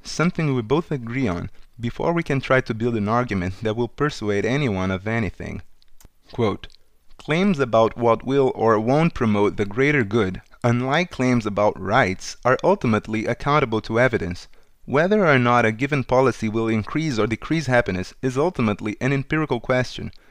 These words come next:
One can say that national health insurance will improve or destroy American healthcare,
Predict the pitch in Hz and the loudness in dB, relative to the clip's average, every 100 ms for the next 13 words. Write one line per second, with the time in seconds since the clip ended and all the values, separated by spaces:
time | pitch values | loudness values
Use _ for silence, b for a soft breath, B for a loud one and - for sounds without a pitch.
0 | b b 113 180 208 180 156 123 127 113 | b b 2 2 4 0 -2 0 2 2
1 | 104 113 131 147 139 120 101 120 120 110 | 2 2 2 0 -2 -2 2 2 2 0
2 | 104 - 143 104 - 113 104 107 - 156 | -4 -2 0 -2 -2 -4 -2 -4 -2 -2
3 | 165 110 104 101 - - 143 139 107 117 | 0 0 0 -2 -8 -2 0 2 0 0
4 | 123 - 104 123 135 - 95 90 | 0 -2 -2 0 -2 -4 -6 -8